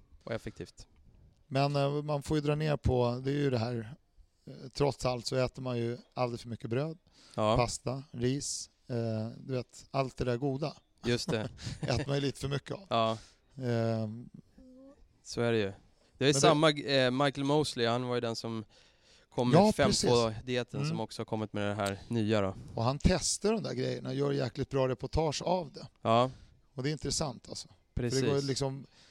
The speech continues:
Speaker 2: jag tror man tål, jag undrar om inte vi käkar lite för mycket överlag.
Speaker 1: Ja.
Speaker 2: Sådär.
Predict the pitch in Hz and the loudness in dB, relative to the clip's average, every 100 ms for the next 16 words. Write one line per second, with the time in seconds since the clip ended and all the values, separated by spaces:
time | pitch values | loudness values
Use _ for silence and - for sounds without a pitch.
0 | _ 135 - 170 139 127 - 175 147 123 | _ -6 0 0 0 -2 0 2 2 0
1 | 110 - _ _ _ - 156 - - 165 | -4 -18 _ _ _ -2 -2 -2 -4 -2
2 | 185 156 117 117 104 127 117 - 151 123 | 0 -2 -2 -4 -2 -2 -4 -8 -8 -8
3 | - 127 127 - - 208 123 113 123 170 | -8 -10 -10 -12 -18 -10 -6 -4 -2 -4
4 | 202 _ - 110 110 120 123 120 151 | -6 _ -2 4 4 4 -2 -4 -8